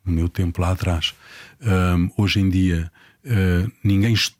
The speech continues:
ninguém faça um estudo para perceber o impacto, eh,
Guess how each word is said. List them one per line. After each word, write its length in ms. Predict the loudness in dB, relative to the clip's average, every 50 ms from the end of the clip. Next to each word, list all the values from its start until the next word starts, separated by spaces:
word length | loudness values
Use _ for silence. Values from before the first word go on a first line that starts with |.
| _ _ -2
ninguém 580 | 0 2 2 4 4 2 2 2 2 2 0
faça 280 | 0 0 -2 -2 0 0
um 60 | 0
estudo 480 | 0 -2 -4 -4 0 0 0 0 0 -2
para 200 | -4 -2 -2 -2
perceber 500 | -2 -4 -4 -2 -2 0 0 2 2 2
o 100 | 2 2
impacto, 680 | 2 2 0 -2 -4 -6 -6 -8 -10 -12 -12 -14 -14 -14 _ _ _ _ -20 -20 -20 -20 -20 -20 _ -4
eh, 480 | -2 0 0 2 0 0 0 -2 -4